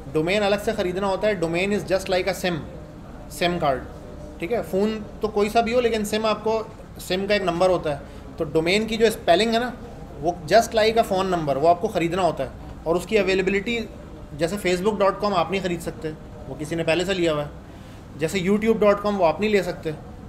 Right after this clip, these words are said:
ठीक है। इसी तरह sysborg dot com पहले मेरे पास था,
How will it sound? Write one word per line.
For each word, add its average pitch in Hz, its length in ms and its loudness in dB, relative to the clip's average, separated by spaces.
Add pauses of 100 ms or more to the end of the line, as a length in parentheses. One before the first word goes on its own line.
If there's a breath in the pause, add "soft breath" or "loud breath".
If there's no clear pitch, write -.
(140)
ठीक 190 120 0
है। 214 100 4
इसी 196 120 -2
तरह 202 220 2
sysborg 208 440 2
dot 185 260 2
com 202 220 -2 (640)
पहले 170 200 6
मेरे 202 180 2
पास 185 220 2
था, 190 360 0